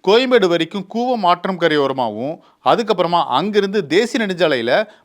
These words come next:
மதுரவாயல் வரைக்கும் உயர்மட்ட பாலத்திலும் அமைக்க முடிவு செய்யப்பட்டுச்சு. இந்த திட்டம் ரெண்டாயிரத்தி ஒன்பதாவது வருஷத்திலேயே ஆயிரத்தி எட்நூத்தி பதினஞ்சு கோடி ரூபாய் மதிப்பீட்டுல துவக்கப்பட்டுச்சு. அப்ப பிரதமரா இருந்தவர் மன்மோகன் சிங்,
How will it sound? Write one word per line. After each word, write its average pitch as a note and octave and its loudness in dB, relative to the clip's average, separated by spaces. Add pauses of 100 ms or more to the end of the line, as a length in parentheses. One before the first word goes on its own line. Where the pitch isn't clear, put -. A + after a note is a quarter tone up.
(140)
மதுரவாயல் A#3 2
வரைக்கும் F3 -4 (200)
உயர்மட்ட B3 0
பாலத்திலும் F#3 0
அமைக்க E3 -2
முடிவு F#3+ -4
செய்யப்பட்டுச்சு. C#3+ -2 (140)
இந்த F#3+ -4
திட்டம் G3+ -6
ரெண்டாயிரத்தி A3 -4
ஒன்பதாவது G3 -2
வருஷத்திலேயே E3+ -6
ஆயிரத்தி A3 -2
எட்நூத்தி G3 -8
பதினஞ்சு A#3+ -4
கோடி G3+ -4
ரூபாய் F3 -2
மதிப்பீட்டுல F3+ -8
துவக்கப்பட்டுச்சு. D#3 -8 (380)
அப்ப F3 -2
பிரதமரா G3+ -4
இருந்தவர் F#3 -4 (160)
மன்மோகன் F#3+ -4
சிங், A3 -14